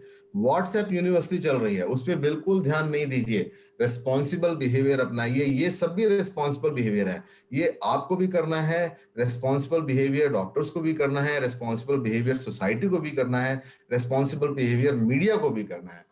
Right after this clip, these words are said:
तो इन सब बातों से, को लेकर के अब मैं चाहूंगा कि, अ, इसी चर्चा को आगे, अ, डॉक्टर नवनीत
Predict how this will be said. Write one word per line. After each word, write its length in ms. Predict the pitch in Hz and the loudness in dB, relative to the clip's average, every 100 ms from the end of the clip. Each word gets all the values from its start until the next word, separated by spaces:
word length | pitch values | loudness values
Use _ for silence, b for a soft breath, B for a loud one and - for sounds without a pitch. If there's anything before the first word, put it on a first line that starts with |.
| b b _ | b b _
तो 120 | 143 143 | -2 -2
इन 140 | 165 | -2
सब 260 | - 196 139 | 0 0 2
बातों 340 | 127 127 165 | 0 0 -4
से, 220 | - 151 | -4 -6
को 220 | 143 - | -4 -2
लेकर 420 | 127 113 156 135 117 | 0 2 0 0 -2
के 460 | 143 165 - _ _ - | 0 -2 -4 _ _ -2
अब 180 | 131 | 0
मैं 420 | 131 131 139 151 143 | 0 0 2 0 0
चाहूंगा 560 | 127 139 160 147 143 143 | 0 0 0 0 0 0
कि, 260 | 127 120 | 0 0
अ, 560 | 104 110 107 107 104 - | 0 -2 -2 0 -2 -2
इसी 200 | 123 165 | -2 -2
चर्चा 340 | 135 123 139 127 | 0 0 0 0
को 160 | 127 | 0
आगे, 400 | - 107 131 127 | 0 -2 0 0
अ, 420 | 110 - 107 107 | -2 -6 -2 0
डॉक्टर 360 | 107 104 101 117 | 2 0 -2 0
नवनीत 540 | 110 101 123 131 - | 0 2 2 0 -4